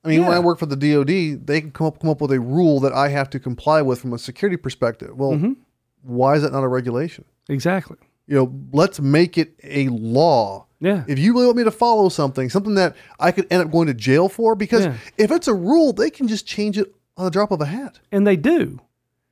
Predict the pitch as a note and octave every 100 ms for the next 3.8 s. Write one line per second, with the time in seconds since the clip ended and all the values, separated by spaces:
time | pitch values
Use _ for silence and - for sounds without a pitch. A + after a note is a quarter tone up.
0 | - F3+ G#3 - A3 G#3 G#3 G3+ F3+ F#3+
1 | C#4+ B3 - _ _ _ _ _ _ _
2 | G3 B3 C4 C4+ A#3+ - G#3 G3 - C#3
3 | G3 C#4+ D#3 C#3+ C#3 C#3 C3+